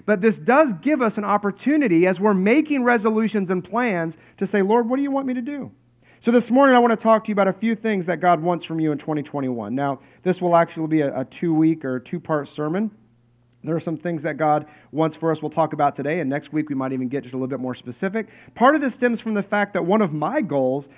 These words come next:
is taking bites of sermon that'll keep you here longer than an hour in twenty twenty-one. Now,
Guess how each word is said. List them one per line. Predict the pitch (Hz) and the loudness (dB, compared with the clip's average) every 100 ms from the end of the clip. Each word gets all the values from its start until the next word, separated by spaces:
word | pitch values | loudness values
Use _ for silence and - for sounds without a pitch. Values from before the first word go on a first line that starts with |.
| - | -12
is | 165 160 | -8 -2
taking | 220 214 202 151 | 0 0 -2 0
bites | 170 220 | 0 0
of | 208 | -4
sermon | - 170 170 | -4 -4 -2
that'll | 165 165 156 | -4 -4 -6
keep | 220 214 | -6 -4
you | 175 | -2
here | 170 | -2
longer | 151 156 180 185 | -2 -2 -2 -2
than | 175 | -2
an | 165 151 | -6 -4
hour | 147 147 139 | 0 0 0
in | 127 | -4
twenty | - 139 | -6 -8
twenty-one. | 123 131 123 113 101 104 _ _ _ _ _ _ _ _ _ _ - | -6 -8 -8 -8 -12 -18 _ _ _ _ _ _ _ _ _ _ -4
Now, | 170 165 | 0 0